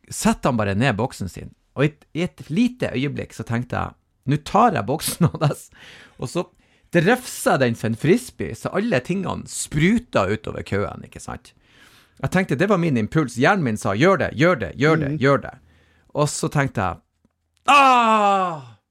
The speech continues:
Speaker 1: Sant? Jeg kan ikke. Det er ikke mulig. Så
Speaker 2: Nei.
Speaker 1: jeg tenkte, «Ok.» Ehm, så jeg gikk et, jeg gikk et steg tilbake og bare så på han,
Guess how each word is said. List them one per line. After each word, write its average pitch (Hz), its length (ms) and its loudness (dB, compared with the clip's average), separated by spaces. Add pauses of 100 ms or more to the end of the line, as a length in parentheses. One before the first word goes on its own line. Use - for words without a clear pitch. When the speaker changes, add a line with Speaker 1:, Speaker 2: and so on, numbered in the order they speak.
(100)
Speaker 1:
Sant? - 400 -10 (580)
Jeg - 80 -6
kan 190 240 2
ikke. - 220 -6 (180)
Det 151 160 2
er 147 80 4
ikke 131 160 -2
mulig. 123 260 -2 (380)
Så 110 80 -6
Speaker 2:
Nei. 147 80 2
Speaker 1:
jeg 147 80 0
tenkte, 135 240 0
«Ok.» - 140 -6 (240)
Ehm, 107 320 0 (540)
så - 180 -2
jeg 147 140 2
gikk - 180 -20
et, - 240 -6
jeg 127 160 0
gikk - 120 -6
et - 140 -4
steg 113 240 -4
tilbake 101 380 -4
og 92 80 -6
bare 92 100 -2
så 98 240 -4
på 92 140 -6
han, 98 200 -4